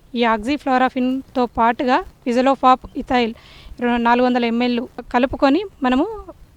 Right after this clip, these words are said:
పిచికారీ చేసుకోవడం అనేది చేయాలి. కొన్నిసార్లు రైతులు ఏం చేస్తారంటే మనకు దుక్కిలో డైరెక్ట్గా విత్తనం అనేది నాటడం అనేది చేస్తూ ఉంటారు. ఈ డైరెక్ట్గా నేరుగా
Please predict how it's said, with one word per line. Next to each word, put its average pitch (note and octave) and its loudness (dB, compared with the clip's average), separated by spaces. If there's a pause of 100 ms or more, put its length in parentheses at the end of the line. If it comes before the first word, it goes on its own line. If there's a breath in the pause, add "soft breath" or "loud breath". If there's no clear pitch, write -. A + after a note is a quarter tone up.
(140)
పిచికారీ C4 2
చేసుకోవడం A#3+ -2
అనేది B3+ -2 (140)
చేయాలి. A3+ -2 (380)
కొన్నిసార్లు D4 2
రైతులు C#4+ 0
ఏం C4+ 0
చేస్తారంటే C#4 -2 (120)
మనకు B3 -2
దుక్కిలో D4 0
డైరెక్ట్గా C4 0
విత్తనం B3+ -2
అనేది B3 -2
నాటడం A#3+ -2
అనేది B3+ -4
చేస్తూ A#3+ -4
ఉంటారు. A3 -6 (520 loud breath)
ఈ C4 0
డైరెక్ట్గా D4 2
నేరుగా C4+ 2